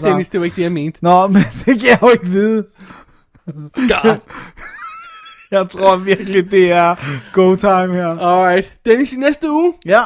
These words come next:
Speaker 2: så er W D tilbage på skolebænken. Første lektion handler om mutationer.
Speaker 1: Uh-oh.
Speaker 2: Meget virt. Meget, meget virt.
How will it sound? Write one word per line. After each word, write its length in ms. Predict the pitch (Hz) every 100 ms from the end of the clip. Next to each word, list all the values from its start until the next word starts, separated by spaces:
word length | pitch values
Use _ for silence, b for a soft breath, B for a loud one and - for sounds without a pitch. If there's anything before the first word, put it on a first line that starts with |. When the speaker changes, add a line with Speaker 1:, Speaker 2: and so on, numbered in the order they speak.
| -
Speaker 2:
så 120 | 247
er 300 | 240 233 233
W 100 | 247
D 140 | 262
tilbage 260 | 226 226 247
på 60 |
skolebænken. 680 | 262 240 262 302 285 294 302 -
Første 380 | - 226 240 311
lektion 420 | 254 - 320 285
handler 320 | - 226 285
om 360 | 285 240 254 233 _ _ _ _ _ _
mutationer. 540 | 196 - 269 - 415 - - _ _ _ 135
Speaker 1:
Uh-oh. 500 | - 131 113 107 117
Speaker 2:
Meget 180 | 151 185
virt. 160 | 170 - _
Meget, 200 | - 226 233
meget 280 | - 185 196
virt. 160 | 170